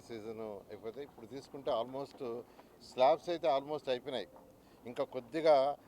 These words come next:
ఆ, వన్ ఫ్లోర్ బ్యాలెన్స్ ఉంది. అవి కూడా వాళ్ళు ఇప్పుడు చెప్పడం ఏంటంటే నవంబర్, అంటే సెప్టెంబర్లో ఉన్నాం, అక్టోబర్,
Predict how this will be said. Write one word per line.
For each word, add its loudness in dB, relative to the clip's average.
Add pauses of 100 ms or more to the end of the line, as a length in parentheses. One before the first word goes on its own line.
(400)
ఆ, 4 (920)
వన్ -2
ఫ్లోర్ -2 (380)
బ్యాలెన్స్ 2
ఉంది. -8 (240)
అవి -4
కూడా 4
వాళ్ళు 2
ఇప్పుడు -4
చెప్పడం -4
ఏంటంటే -4 (140)
నవంబర్, 2 (500)
అంటే -6 (100)
సెప్టెంబర్లో 0
ఉన్నాం, -8 (760)
అక్టోబర్, 0